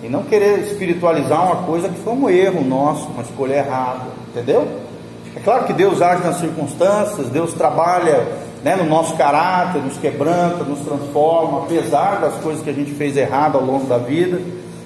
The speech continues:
Mas assim, se nós pudermos,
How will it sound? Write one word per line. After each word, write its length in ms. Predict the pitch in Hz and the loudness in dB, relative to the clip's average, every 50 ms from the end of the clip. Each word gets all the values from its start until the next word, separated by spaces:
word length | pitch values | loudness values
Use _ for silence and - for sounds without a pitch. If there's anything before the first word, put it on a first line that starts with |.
| - - - - - | -18 -18 -14 -8 -6
Mas 180 | 131 147 151 | -4 -2 -2
assim, 400 | 180 180 180 185 175 143 - - - - - - - - - - - | -2 -4 -4 -4 -4 -4 -4 -4 -8 -10 -12 -14 -14 -16 -16 -16 -14
se 200 | - - - 151 | -12 -8 -4 -2
nós 440 | 151 147 160 175 208 262 285 285 285 277 - | 0 2 2 4 4 4 2 0 -2 -4 -4
pudermos, 720 | 269 254 190 170 165 156 143 127 107 104 - - - | -4 -4 0 2 4 4 4 4 2 0 -2 -6 -8